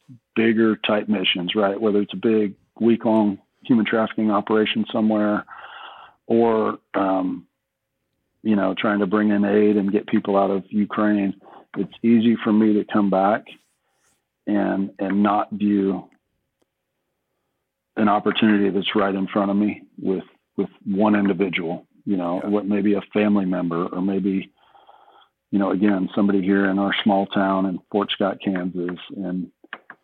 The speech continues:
Speaker 1: and, and overlook those. So that, that's, sometimes that's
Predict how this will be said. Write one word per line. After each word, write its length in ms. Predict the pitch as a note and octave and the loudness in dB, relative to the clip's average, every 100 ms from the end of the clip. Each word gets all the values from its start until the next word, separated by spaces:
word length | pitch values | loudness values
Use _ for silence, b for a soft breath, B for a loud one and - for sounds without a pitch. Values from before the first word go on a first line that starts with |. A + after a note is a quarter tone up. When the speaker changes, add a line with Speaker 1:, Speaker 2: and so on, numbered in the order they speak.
| _ _ _ - | _ _ _ -10
Speaker 1:
and, 320 | F2+ F2+ F#2 - | -8 -6 -8 -8
and 260 | F#2+ F2+ F2+ | -6 -6 -4
overlook 480 | G#2 G2+ G2 F#2+ F#2+ | -2 0 0 -2 -2
those. 320 | G2 F#2 F2 - | -2 -2 -4 -6
So 60 | F#2+ | -4
that, 200 | G2 - | -2 -2
that's, 260 | F#2+ G#2+ A2 - - _ _ _ - | 0 -2 -2 -10 -20 _ _ _ -6
sometimes 320 | F3+ F3 D#3+ | -2 0 0
that's 200 | C3+ C3+ | 0 0